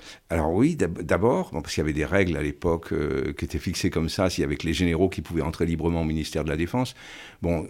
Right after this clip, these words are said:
euh, ça a changé depuis, parce que maintenant, il faut tout, il faut de toute manière avoir un badge. Donc. <laughs> Mais, mais, euh, mais, euh, à l'époque, euh, à l'époque, c'était ça la règle. Et, et finalement, euh,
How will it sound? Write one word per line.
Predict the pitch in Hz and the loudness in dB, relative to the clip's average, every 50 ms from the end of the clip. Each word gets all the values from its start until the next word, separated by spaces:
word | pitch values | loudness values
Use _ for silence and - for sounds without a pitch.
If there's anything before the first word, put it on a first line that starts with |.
| 120 - | -8 -8
euh, | 92 92 80 78 78 80 - - | -6 -4 -4 -4 -4 -6 -6 -4
ça | - - 87 | -2 0 0
a | 82 | 2
changé | - 87 87 82 87 78 | 2 2 2 2 2 0
depuis, | - - 180 185 | 2 0 0 0
parce | - 87 - | 0 -2 -2
que | - | 0
maintenant, | 80 73 - - 107 | 0 0 2 2 2
il | 101 | 2
faut | 87 - 90 - | 2 2 -2 -4
tout, | - - | -4 -4
il | 78 - | -8 -6
faut | - 85 | -4 -4
de | 80 | -4
toute | - 95 76 | -4 -2 -2
manière | 76 76 95 98 | 0 2 4 4
avoir | 90 82 80 78 | 4 4 2 2
un | 80 73 | 2 2
badge. | 71 73 67 65 - - - | 0 0 0 -2 -8 -12 -12
Donc. | - 85 - - - - - | -12 -14 -14 -14 -18 -16 -16
<laughs> | - - - - | -16 -10 0 4
Mais, | 98 90 - - 151 135 - - - 139 110 - - - - - - - 131 - - | 4 6 8 12 12 12 12 10 6 6 6 6 2 -4 -4 -4 -4 -6 -6 -2 4
mais, | 107 110 110 107 110 107 107 101 98 | 6 8 8 10 8 8 8 6 6
euh, | 95 92 90 87 - - 98 82 - - - - - - - - | 4 4 4 4 6 6 4 4 2 -4 -14 -14 -14 -14 -12 -4
mais, | - 113 104 104 107 104 101 95 | 2 6 10 10 12 12 12 10
euh, | 90 90 87 82 82 82 82 80 78 - - - - - | 8 8 6 6 6 4 4 2 2 0 -2 -4 -2 2
à | 110 | 4
l'époque, | 110 113 110 113 143 156 180 180 180 - - | 6 4 4 6 4 4 4 4 0 -2 0
euh, | 110 104 107 104 101 101 101 98 98 98 98 - - - - - - | 0 2 4 2 2 2 2 0 -2 -4 -6 -10 -16 -20 -18 -8 -2
à | 101 101 | 0 2
l'époque, | 101 104 - - 143 139 - | 2 2 4 2 2 2 2
c'était | - 98 - 101 | 0 0 0 -2
ça | 95 - - 92 87 | -2 2 2 4 4
la | 78 71 | 4 4
règle. | 69 82 80 78 78 - - - - - - | 2 2 0 0 -2 -6 -8 -18 -18 -10 -2
Et, | - 67 - - - - - - - 508 494 440 453 - _ _ - - - _ - _ - _ _ _ _ - | -2 0 0 -2 -6 -12 -12 -16 -20 -20 -20 -20 -20 -20 _ _ -20 -20 -20 _ -20 _ -20 _ _ _ _ -6
et | - | -6
finalement, | - - 156 143 139 151 175 185 180 160 143 127 113 | 0 6 6 8 8 8 6 6 4 4 6 6 6
euh, | 104 95 92 80 | 6 4 4 2